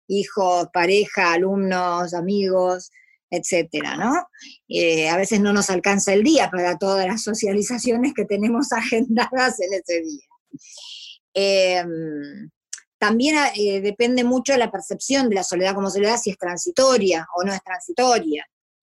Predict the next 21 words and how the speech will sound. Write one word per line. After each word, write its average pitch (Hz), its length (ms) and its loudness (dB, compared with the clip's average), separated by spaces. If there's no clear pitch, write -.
Pero 285 160 2
hay 370 120 4
algo 349 180 2
bastante 240 600 0
importante 208 480 -2
que 214 120 -4
vamos 220 300 -2
a 185 80 -6
tocar 208 360 -2
en, 180 160 -4
en 175 140 -6
un, 185 240 -4
en 190 140 0
unos 214 180 2
minutos 220 420 2
que 202 80 -2
tiene 220 280 4
que 202 100 2
ver 220 160 0
también 214 520 2
con 190 280 -2